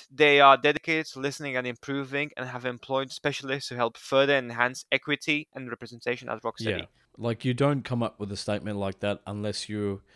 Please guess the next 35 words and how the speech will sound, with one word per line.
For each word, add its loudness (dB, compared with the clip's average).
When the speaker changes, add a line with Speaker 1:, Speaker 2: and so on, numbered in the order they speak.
Speaker 2:
you -4
don't 2
admit -4
you've -6
done -4
something -6
wrong, -6
but -8
you -8
can -8
say -2
that -2
you're -6
gonna -4
make -6
improvements, -10
which -10
is -8
kind -4
of -4
a -4
roundabout -4
saying -6
that, -6
you -10
know, -8
something -6
did -6
happen, -6
but, -6
you -12
know, -8
we're -6
not -4
lawyers, 0